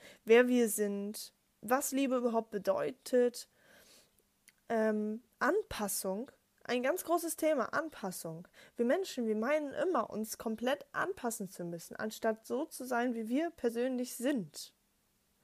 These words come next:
Weil wir wollen immer den Erwartungen,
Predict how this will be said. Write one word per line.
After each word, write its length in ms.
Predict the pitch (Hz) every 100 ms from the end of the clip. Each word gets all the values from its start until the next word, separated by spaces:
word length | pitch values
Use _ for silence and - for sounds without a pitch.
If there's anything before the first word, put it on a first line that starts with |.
| _ _ -
Weil 140 | 202
wir 140 | 233
wollen 200 | 240 247
immer 440 | - 285 311 311 392 _ _ _ _ _ _ _ -
den 120 | 233
Erwartungen, 880 | 208 220 226 294 - 254 214 202 196